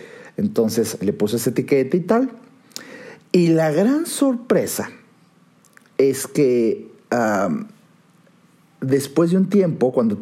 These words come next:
cuando tienes a alguien que te leyó y les gusta, ya sabes, hacen clic y tú recibes en tu, en tu celular la,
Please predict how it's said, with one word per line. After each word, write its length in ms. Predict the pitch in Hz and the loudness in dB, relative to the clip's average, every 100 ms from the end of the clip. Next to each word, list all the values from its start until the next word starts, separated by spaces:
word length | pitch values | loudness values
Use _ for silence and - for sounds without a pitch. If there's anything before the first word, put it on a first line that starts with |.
| - | -4
cuando 260 | - 117 117 | -2 0 0
tienes 260 | 143 143 147 | 0 0 0
a 40 | |
alguien 160 | 143 139 | 0 -2
que 60 | |
te 120 | 120 | 0
leyó 320 | 107 107 120 127 | 0 2 2 2
y 40 | |
les 160 | 110 101 | 0 0
gusta, 280 | 120 120 | 0 2
ya 60 | 117 | 0
sabes, 260 | 117 110 110 | 0 0 0
hacen 240 | 110 110 | 0 -2
clic 340 | 123 120 117 - - - | 2 0 0 -8 -18 -6
y 80 | 117 | -2
tú 200 | 143 117 | 0 0
recibes 440 | 120 131 120 117 | 2 2 0 0
en 140 | 113 110 | -2 0
tu, 220 | 104 98 | 0 0
en 180 | 104 - | 0 0
tu 520 | 104 95 95 90 90 90 87 - _ _ - - - - - - _ _ | 0 2 0 0 -2 -4 -8 -14 _ _ -20 -20 -20 -20 -20 -20 _ _
celular 560 | - 107 104 104 113 | -2 0 2 0 0
la, 280 | 113 95 87 | 0 -2 -4